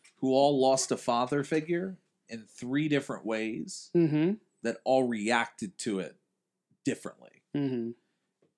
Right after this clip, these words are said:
Speaker 1: And to your point, something you said to me is how, how interesting would it have been how close each one of them are to one another?
Speaker 2: Yeah.
Speaker 1: And how different their lives would have been.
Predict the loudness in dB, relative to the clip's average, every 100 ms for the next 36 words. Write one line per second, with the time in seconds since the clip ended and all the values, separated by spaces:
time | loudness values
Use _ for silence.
0 | _ _ -6 0 0 0 -4 -6 -4 2
1 | 2 2 -2 -2 -4 -4 -4 -4 0 0
2 | -2 -4 -6 -6 -8 0 2 2 0 -8
3 | _ _ -2 -2 0 0 2 2 2 4
4 | 2 2 2 4 4 0 -4 0 0 2
5 | -2 -6 -10 -4 -4 -4 -4 -2 -2 -4
6 | -2 -4 -4 -4 -4 -2 -2 -2 -2 -2
7 | -4 -8 -14 -20 -20 -20 -20 0 6 6
8 | 4 -8 -4 -2 0 -2 -4 -2 0 2
9 | 2 0 -2 -8 -8 -12 -18